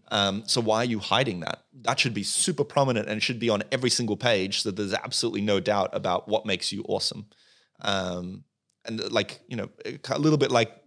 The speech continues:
going on LinkedIn and then, like, not leaving any details about what makes you great.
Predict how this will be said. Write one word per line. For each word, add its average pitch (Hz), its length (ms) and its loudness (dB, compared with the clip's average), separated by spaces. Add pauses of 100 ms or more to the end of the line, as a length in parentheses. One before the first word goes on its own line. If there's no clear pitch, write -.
(100)
going 113 280 4
on 107 120 4
LinkedIn 101 400 0
and 95 120 -2
then, 92 100 -4
like, 92 220 -6
not 92 260 -4
leaving 92 320 -6
any 92 220 -4
details 87 480 -4
about - 220 -4
what - 120 -4
makes - 220 -8
you - 60 -10
great. 92 280 -2